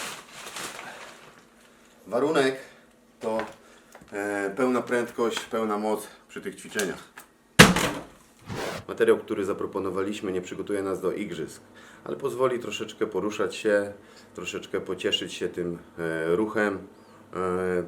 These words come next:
te rozwiązania treningowe, które zaproponowaliśmy, nie są mega wymagające dla naszego organizmu, więc można powtarzać je codziennie. I jeżeli chodzi o łączenie poszczególnych ćwiczeń, to już zależy od Was, bądźcie kreatywni,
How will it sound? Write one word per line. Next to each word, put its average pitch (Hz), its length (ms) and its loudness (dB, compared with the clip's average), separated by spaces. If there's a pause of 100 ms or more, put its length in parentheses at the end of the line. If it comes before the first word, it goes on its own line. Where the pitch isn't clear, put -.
(140)
te 135 80 2
rozwiązania 131 580 4
treningowe, 113 540 6
które 107 420 4 (300)
zaproponowaliśmy, 104 1080 0 (360)
nie 147 140 2
są 135 180 0
mega 110 480 4
wymagające 104 600 4
dla 92 140 -2
naszego 92 300 -2
organizmu, 95 560 0
więc 98 180 -8
można 101 300 -2
powtarzać 98 480 -2
je 92 60 -6
codziennie. 90 520 -2 (760)
I 110 100 -2
jeżeli 113 380 6
chodzi 117 320 2
o 98 60 8
łączenie 113 680 4
poszczególnych 98 560 -2
ćwiczeń, 113 380 -4
to 107 80 -2
już 95 240 -2
zależy 95 380 4
od 101 160 6
Was, 98 180 2
bądźcie 92 300 -4
kreatywni, 101 720 0